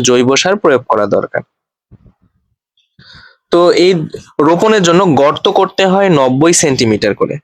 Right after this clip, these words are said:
গর্ত করার দশ থেকে পনেরো দিন পর গর্তে বিভিন্ন প্রকার সার প্রয়োগ করতে হয়, তার ভিতর জৈব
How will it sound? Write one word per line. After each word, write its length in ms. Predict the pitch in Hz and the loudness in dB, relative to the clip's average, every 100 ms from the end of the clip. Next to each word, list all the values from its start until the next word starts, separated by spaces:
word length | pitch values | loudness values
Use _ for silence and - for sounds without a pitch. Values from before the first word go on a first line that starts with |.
| _ _ _ _ - | _ _ _ _ -4
গর্ত 280 | 120 117 135 127 | -4 -2 -4 0
করার 240 | 123 139 151 | 0 0 0
দশ 180 | 127 120 - | 0 0 -2
থেকে 200 | 123 131 123 | -2 -2 -2
পনেরো 360 | 143 151 175 170 | 0 2 2 2
দিন 200 | 170 175 - - - _ | 2 0 -4 -14 -20 _
পর 180 | 127 147 151 | 0 0 0
গর্তে 300 | 131 120 - 123 | 0 -2 -2 -2
বিভিন্ন 340 | 123 135 143 143 | 0 2 0 0
প্রকার 260 | 143 143 | -2 -2
সার 260 | - 131 131 | -2 -2 -4
প্রয়োগ 240 | - 143 - | -2 -2 0
করতে 180 | 135 - | -4 -2
হয়, 140 | 165 185 | -2 0
তার 120 | 143 | 0
ভিতর 260 | 127 135 135 127 | 0 0 0 2
জৈব 260 | 127 123 | 2 2